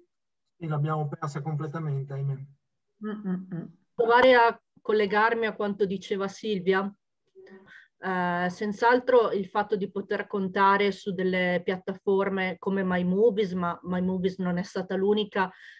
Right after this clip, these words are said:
Speaker 3: eh, ha aiutato in qualche modo i festival quest'anno,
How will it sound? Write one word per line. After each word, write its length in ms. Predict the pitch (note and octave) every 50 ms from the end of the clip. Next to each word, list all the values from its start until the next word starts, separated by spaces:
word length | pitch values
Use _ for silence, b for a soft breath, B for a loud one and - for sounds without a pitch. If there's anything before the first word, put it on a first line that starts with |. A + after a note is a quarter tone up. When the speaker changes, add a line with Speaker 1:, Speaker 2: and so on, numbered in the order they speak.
| B B
Speaker 3:
eh, 100 | B F#3+
ha 520 | F#3 F3+ F3 F3 E3+ E3+ E3+ F3+ E3 - -
aiutato 580 | F3+ G3 G#3 G#3 G3+ G3 F3+ A3+ A3+ A#3+ B3
in 100 | A#3 A3
qualche 340 | - G3+ G3 F#3+ F#3 - G3
modo 380 | F#3+ F#3+ F#3 F#3 F#3 F3+ F3+ F3+
i 100 | F#3 F3+
festival 600 | - - F#3 F#3+ F#3+ - _ F#3+ F3 F3+ F3+ F3+
quest'anno, 680 | G3 F#3 F#3 - - F#3+ F#3 F#3 F#3 F3+ F3+ F3 F3